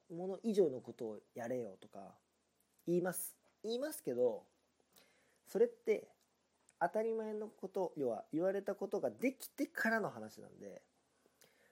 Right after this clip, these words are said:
まず言われたことを完璧にできてない時点で応用ばっかり走ろうとする新人さんっているんで、それは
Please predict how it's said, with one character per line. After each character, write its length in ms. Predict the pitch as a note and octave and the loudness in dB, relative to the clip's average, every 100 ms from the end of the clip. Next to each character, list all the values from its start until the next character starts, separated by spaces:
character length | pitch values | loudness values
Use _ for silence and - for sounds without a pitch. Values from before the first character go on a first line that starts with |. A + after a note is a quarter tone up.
| _ | _
ま 160 | A3 B3 | 0 0
ず 360 | G#3 C3+ B2 - | 2 -2 -2 0
言 80 | C3 | 4
わ 120 | C#3 | 4
れ 80 | C#3 | 4
た 120 | C#3+ | -2
こ 160 | - C#3 | -6 -2
と 220 | C3 A2 | 0 0
を 60 | |
完 280 | G#2+ B2+ B2+ | -4 -10 -6
璧 200 | C3+ B2 | -6 -6
に 340 | B2 B2 A#2 G2 | -6 -8 -8 -12
で 160 | A#2+ G3 | 0 0
き 140 | - | 0
て 120 | - D3+ | 0 2
な 140 | E3 | 2
い 160 | D#3+ A#2+ | 0 -2
時 140 | D3 | -4
点 260 | D3 A2+ G#2 | -4 -4 -6
で 300 | A2+ G2+ - _ _ _ _ _ | -8 -8 -14 _ _ _ _ _
応 200 | C#3+ D3 | 0 4
用 200 | C#3+ C#3+ | 4 4
ば 120 | C3+ | 2
っ 40 | - | -4
か 120 | - B2+ | -6 -4
り 120 | B2 | -4
走 300 | - B2+ D3 | -4 -2 2
ろ 60 | |
う 60 | C3 | 2
と 60 | G#2+ | 0
す 140 | A#2 | -8
る 60 | A2 | -6
新 260 | C#3 B2+ | -6 -6
人 140 | C3 B2 | -6 -6
さ 120 | B2+ | -10
ん 40 | |
っ 40 | A2+ | -10
て 120 | B2 | -4
い 100 | D3 | 0
る 100 | D3+ | 0
ん 100 | A#2+ | -2
で、 240 | G#2 F#2+ - _ _ _ _ | -8 -14 -18 _ _ _ _
そ 120 | - | -4
れ 120 | D3 | 0
は 260 | D#3 E3+ | 6 8